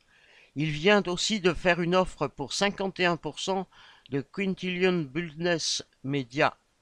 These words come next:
Les journalistes de NewsClick ont récemment révélé l'implication du groupe Adani dans la corruption qui a entouré l'achat d'avions Rafale à Dassault par le ministère indien de la Défense. Dans un contexte d'aggravation de la pauvreté,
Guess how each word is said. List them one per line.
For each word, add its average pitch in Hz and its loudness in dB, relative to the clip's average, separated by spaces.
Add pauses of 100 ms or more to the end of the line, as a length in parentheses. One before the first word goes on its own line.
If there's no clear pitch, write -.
(440)
Les 127 -4
journalistes 175 0
de 127 -4
NewsClick 160 -4
ont 147 0
récemment 185 2
révélé 165 2
l'implication 175 0
du 139 -8
groupe 196 -4
Adani 165 2 (420)
dans 151 4
la 151 4
corruption 160 0
qui 156 0
a 143 6
entouré 175 0
l'achat 156 2
d'avions 143 0
Rafale 151 2
à 131 -2
Dassault 160 -2 (400)
par 151 6
le 156 2
ministère 185 2
indien 143 2
de 151 -2
la 147 4
Défense. - -6 (960)
Dans 135 0
un 170 6
contexte 208 2
d'aggravation 170 2
de 147 -2
la 135 0
pauvreté, 170 -2